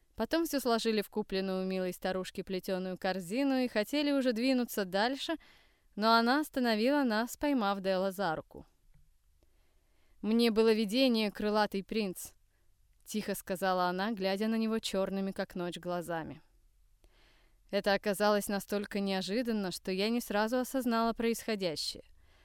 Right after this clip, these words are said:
Вроде мгновения назад старушка улыбалась, поздравляла нас с праздником, и вдруг такие перемены. Я видела мужчину в длинном балахоне. Его глаза были завязаны тканью.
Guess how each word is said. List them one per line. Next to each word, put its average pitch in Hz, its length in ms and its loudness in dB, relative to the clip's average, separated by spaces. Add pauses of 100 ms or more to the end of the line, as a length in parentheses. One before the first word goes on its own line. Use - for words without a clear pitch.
(180)
Вроде 214 340 4
мгновения 208 640 0
назад 208 420 0
старушка 208 520 -4
улыбалась, 196 680 0
поздравляла 208 600 2
нас 196 220 -2
с - 40 -14
праздником, 202 680 -2 (640)
и 214 100 0
вдруг 202 360 -2
такие 214 400 0
перемены. 220 640 0 (1400)
Я 214 240 4
видела 208 440 2
мужчину 214 540 2
в 180 60 -6
длинном 196 420 0
балахоне. 190 720 -2 (260)
Его 214 280 2
глаза 208 420 4
были 214 220 0
завязаны 208 540 0
тканью. 170 500 -2